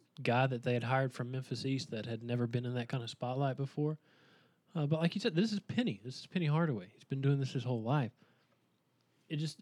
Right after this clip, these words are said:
it didn't make sense. And I thought the most disrespectful thing, the most low-class thing, like Penny said, uh, was saying, obviously, Alex Lomax would never talk trash.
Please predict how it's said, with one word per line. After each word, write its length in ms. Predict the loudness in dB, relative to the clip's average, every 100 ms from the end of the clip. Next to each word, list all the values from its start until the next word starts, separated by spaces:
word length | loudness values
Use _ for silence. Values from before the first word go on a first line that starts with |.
| -4
it 120 | 0
didn't 160 | 0
make 160 | 2 0
sense. 260 | -2 -6 -2
And 160 | 4
I 100 | 6
thought 200 | 6 6
the 60 | 8
most 200 | 8 8
disrespectful 600 | 6 4 2 2 2 0
thing, 340 | 0 0 0 -4 -16 _ -6
the 120 | 0
most 200 | 2 2
low-class 580 | 2 2 2 2 2 0
thing, 260 | -4 -4 -4
like 140 | -8 -12 -6
Penny 200 | -4 -2
said, 320 | 0 0 0 -6 -20 _ _ _ -8
uh, 280 | -6 -6 -8 -4
was 180 | -2 -2
saying, 320 | -2 -2 -2
obviously, 460 | 2 4 4 2 2
Alex 320 | 2 2 0
Lomax 340 | 0 0 -2
would 120 | -2 2
never 200 | 4 6
talk 220 | 4 2
trash. 540 | 2 4 2 0 -10